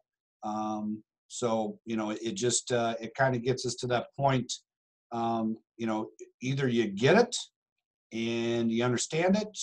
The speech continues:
or it just, you know, you never grasp it. Um, and I'm hoping that I can simplify it best as I can, uh, so that you guys can walk away and say, "Yep,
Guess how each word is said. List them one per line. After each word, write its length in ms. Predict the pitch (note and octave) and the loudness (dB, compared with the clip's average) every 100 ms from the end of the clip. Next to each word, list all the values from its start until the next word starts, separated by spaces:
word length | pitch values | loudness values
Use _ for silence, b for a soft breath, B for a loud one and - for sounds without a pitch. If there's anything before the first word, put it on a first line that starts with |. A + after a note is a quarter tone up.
| - | -6
or 500 | A#2 A#2+ A#2 A2+ A2+ | 2 4 4 2 0
it 240 | A2+ A2+ G#2+ | 0 -2 -2
just, 400 | A#2 C3 - - _ _ _ _ _ _ | 0 0 -2 -8 _ _ _ _ _ _
you 160 | A#2 | -6
know, 60 | A2 | -4
you 160 | G#2+ A#2 | 0 2
never 240 | B2+ B2 | 2 2
grasp 400 | A2 A2+ G2 - - | 4 4 4 0 -10
it. 60 | - _ _ _ _ G#2 | -20 _ _ _ _ -8
Um, 300 | G#2+ G#2+ G#2 | -4 -4 -4
and 80 | |
I'm 140 | G#2 F#2+ | -6 -2
hoping 340 | - - D#3+ C#3 | 2 2 2 4
that 100 | C3 | 6
I 120 | B2+ | 6
can 200 | - G#2+ | 4 -2
simplify 800 | - - F#3 F#3 D#3+ - D3 C#3+ | 0 2 2 4 2 6 6 6
it 160 | C#3 - | 2 -6
best 560 | G2+ - D3 D3+ - - | -6 2 4 4 -4 -4
as 180 | A#2+ A2+ | -2 0
I 200 | A2 - - | -2 -4 -6
can, 460 | D#3 D3 D#3+ F3+ F#3+ b b b - | -2 0 0 0 -8 b b b -8
uh, 340 | A2+ A2+ A2+ A2+ | -2 2 2 0
so 280 | - A#2+ A2+ | -2 -2 0
that 240 | A2+ G2 | -2 -2
you 80 | A#2 | 0
guys 280 | B2 A#2+ A#2 | 2 2 0
can 220 | A#2 A#2 | -2 2
walk 300 | B2 B2 - | 2 2 0
away 320 | A#2+ B2 B2 | 0 2 2
and 100 | A#2 | 0
say, 440 | - A#2+ A2+ A#2 | -2 -4 -2 2
"Yep, 220 | A#2 E3+ | 4 4